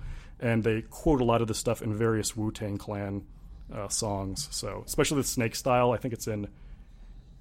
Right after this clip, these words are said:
one of O D B's songs, like Brooklyn Zoo or something. They just pull the dialogue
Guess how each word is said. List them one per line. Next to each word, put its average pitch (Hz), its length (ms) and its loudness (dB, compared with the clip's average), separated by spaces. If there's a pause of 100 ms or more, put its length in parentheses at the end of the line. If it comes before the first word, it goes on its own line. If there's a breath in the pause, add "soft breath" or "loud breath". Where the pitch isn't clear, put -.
(220)
one 151 100 -2
of 143 100 0
O 127 100 2
D 113 140 0
B's 104 260 -4
songs, 98 360 -6
like - 140 -16
Brooklyn 107 380 -4
Zoo 98 180 -4
or 98 80 -4
something. 98 360 -6
They 95 120 -6
just 104 220 -8 (300)
pull 123 200 12
the 107 100 0
dialogue 98 600 -2